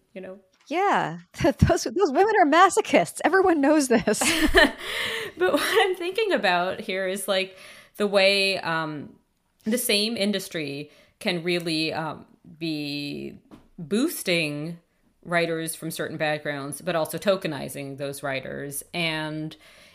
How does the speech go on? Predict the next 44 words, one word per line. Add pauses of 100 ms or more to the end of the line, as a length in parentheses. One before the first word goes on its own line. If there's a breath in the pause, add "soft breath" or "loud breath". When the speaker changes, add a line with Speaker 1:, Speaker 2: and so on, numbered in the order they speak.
Speaker 1:
it
can
all
feel
a
bit
like
this
is
the
trend
of
the
moment,
is
to
care
about
a
gay
black
man
and
what
he's
up
to,
and
that
next
week
it's
gonna
be
something
else
and
nobody's
gonna
care
anymore.
And
I
think